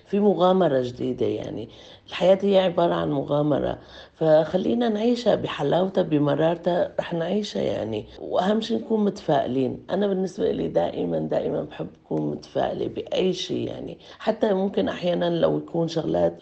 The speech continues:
مو منيحة عم بتصير معي، بحاول أقلب هذا الشي إنه يصير لصالحي.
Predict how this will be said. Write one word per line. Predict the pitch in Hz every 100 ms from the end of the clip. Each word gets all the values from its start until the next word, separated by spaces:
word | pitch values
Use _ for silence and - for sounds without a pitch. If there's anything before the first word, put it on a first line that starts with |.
| -
مو | 185 196 220 214
منيحة | 185 160 - 143
عم | 143
بتصير | 135 - - 139
معي، | 139 120 -
بحاول | - - 196 202 190
أقلب | 180 - 170 165
هذا | 165 160
الشي | 147 - 175 170 -
إنه | 147 147 135 -
يصير | 147 - 170
لصالحي. | 151 139 - 139 131 - 135